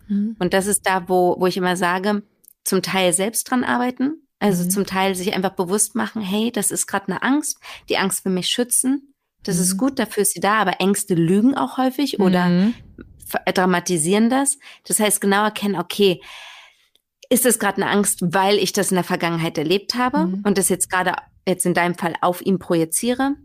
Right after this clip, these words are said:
Speaker 2: Oder habe ich wirklich Dinge so gerade erlebt, wie ich es schon vorher erlebt habe?
Speaker 1: Mhm.
Speaker 2: Dann ist es wichtig, Grenzen zu setzen und das anzusprechen und zu sagen, hey, also nicht gleich wütend, aber
Speaker 1: Ja.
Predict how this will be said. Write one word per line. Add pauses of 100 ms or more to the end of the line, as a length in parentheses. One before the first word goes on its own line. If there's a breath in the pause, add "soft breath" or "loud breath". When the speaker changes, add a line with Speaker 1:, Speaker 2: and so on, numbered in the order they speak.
(380 soft breath)
Speaker 2:
Oder (140)
habe
ich
wirklich (120)
Dinge (640)
so
gerade
erlebt, (160)
wie
ich
es
schon
vorher
erlebt
habe?
Speaker 1:
Mhm. (240 loud breath)
Speaker 2:
Dann
ist
es
wichtig,
Grenzen
zu
setzen
und
das
anzusprechen
und
zu
sagen,
hey,
also
nicht
gleich
wütend,
aber
Speaker 1:
Ja.